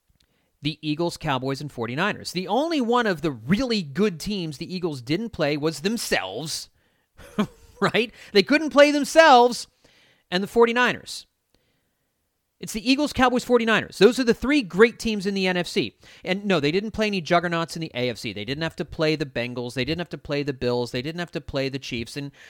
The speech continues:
you know, not many teams in the N F C had to play those teams. The Vikings did. The Vikings ended up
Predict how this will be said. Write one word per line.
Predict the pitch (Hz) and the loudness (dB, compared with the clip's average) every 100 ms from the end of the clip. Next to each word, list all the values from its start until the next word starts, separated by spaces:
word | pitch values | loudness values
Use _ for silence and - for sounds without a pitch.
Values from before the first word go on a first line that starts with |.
| - - | -20 -16
you | 175 160 | -10 -4
know, | 165 139 143 147 | -4 -6 -18 -18
not | 147 151 180 | -4 -2 -2
many | 196 | -6
teams | 190 208 185 | -6 -6 -6
in | 202 | -6
the | 190 | -4
N | 175 | -4
F | 208 - | -4 -4
C | 226 | -2
had | 190 269 339 | 2 2 2
to | |
play | - 180 139 | 0 0 2
those | 123 110 | 0 -2
teams. | - 101 - - - - _ _ _ _ _ _ _ _ 117 | -8 -10 -12 -16 -16 -18 _ _ _ _ _ _ _ _ -6
The | |
Vikings | 120 170 214 196 | -2 -2 -2 -6
did. | 208 220 98 - _ _ _ | 2 2 2 -8 _ _ _
The | 104 | -8
Vikings | - 202 139 | -8 -6 -4
ended | 139 147 151 | -4 -2 -4
up | 151 | -4